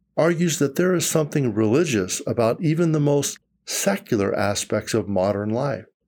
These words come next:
rather than something secular, social, or utterly other than religious about religion. As social scientists, we commit to examining a question we can answer,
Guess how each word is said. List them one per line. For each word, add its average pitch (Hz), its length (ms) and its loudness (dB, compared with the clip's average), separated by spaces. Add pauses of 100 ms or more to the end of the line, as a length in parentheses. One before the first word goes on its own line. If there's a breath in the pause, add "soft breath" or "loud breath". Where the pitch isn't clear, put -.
(500)
rather 131 320 4
than 117 160 0
something 113 560 -2
secular, 117 640 -2
social, - 680 -2 (280)
or 127 240 0
utterly 123 640 4
other 147 340 4
than 95 360 0
religious 95 580 -4 (100)
about 107 340 0
religion. 123 500 0 (840)
As 156 180 2
social 208 340 2
scientists, 113 600 0
we 131 200 2
commit 113 540 2
to 120 200 2
examining 117 840 0 (100)
a 139 80 -2
question 147 560 0
we 135 180 0
can 143 440 2
answer, 104 560 -2